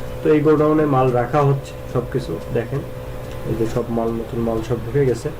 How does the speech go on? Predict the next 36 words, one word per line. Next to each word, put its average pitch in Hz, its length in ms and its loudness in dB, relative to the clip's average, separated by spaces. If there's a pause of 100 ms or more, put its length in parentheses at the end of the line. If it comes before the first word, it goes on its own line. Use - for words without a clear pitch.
(400)
সব 120 60 0 (120)
কিছু 127 200 -2
আমাদের 113 220 0
এসএফআই 123 1000 2
ব্র্যান্ডের 117 420 2 (680)
এবং 120 280 4 (100)
সব 135 80 2 (120)
থেকে 120 340 4 (160)
বাংলাদেশের 117 460 -2 (160)
টপ 151 240 4
লেভেলের 127 340 6
একটি 120 220 0
ব্র্যান্ড 117 720 0
এসএফআই। 117 500 0 (100)
টপ 131 180 2
লেভেলের 123 320 4
যে 120 160 4
কয়টা 120 180 4
ব্র্যান্ড 113 320 2
আছে, 110 240 0
তার 120 140 4
ভিতরে 113 300 2
এসএফআই 113 520 0 (160)
সব 120 60 0 (100)
থেকে 113 140 0
নাম 110 240 0
করা 117 100 2
একটি 110 220 -6
ব্র্যান্ড। 113 260 2 (640)
এবং 156 280 6
এই 196 300 8 (100)
পাশে 185 260 0
দেখেন, 151 300 2
এই 147 100 4
পাশে 143 180 0
আমাদের 135 240 4